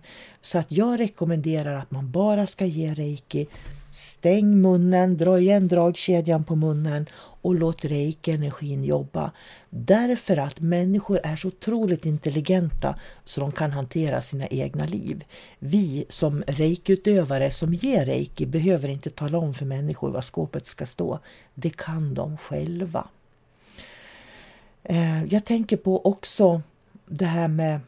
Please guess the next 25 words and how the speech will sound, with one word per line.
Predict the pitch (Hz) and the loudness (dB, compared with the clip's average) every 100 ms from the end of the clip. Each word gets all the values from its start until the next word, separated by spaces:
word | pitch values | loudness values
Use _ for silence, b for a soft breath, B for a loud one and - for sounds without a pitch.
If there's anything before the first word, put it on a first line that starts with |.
| - - | -18 -8
eh, | 165 151 147 | -4 -2 -2
varför | 160 160 | -2 -2
man | 160 | 0
somnar | - 170 175 190 190 | 2 2 4 4 2
då, | 131 143 | 2 -2
och, | 143 - 107 - | -4 -6 -8 -8
vilket | 135 151 - | -6 -6 -4
är | 143 | -4
väldigt | 147 151 147 | -2 -2 -2
vanligt | 143 143 143 | -2 -2 -4
om | 147 | -2
man | 151 | 0
är | 185 151 | 0 -2
utmattad | 135 151 - 180 - - - 123 | -4 -6 -4 -4 -4 -6 -6 -4
på | 143 | -6
olika | 135 - 139 | -6 -8 -8
sätt | - 123 - | -8 -10 -8
eller | 139 139 | -6 -4
utbränd | 139 143 - 139 143 135 139 | -4 -6 -8 -6 -4 -4 -4
eller | 175 214 | -2 -2
slutkörd | - 139 139 - 156 131 127 | -2 -2 -4 -2 0 0 0
eller | 160 202 | -2 0
går | 202 | 2
på | 196 185 | 2 2
överkapacitet | 139 135 - 139 139 - 135 143 143 - | 2 0 -6 -8 -8 -8 -6 -4 -4 -6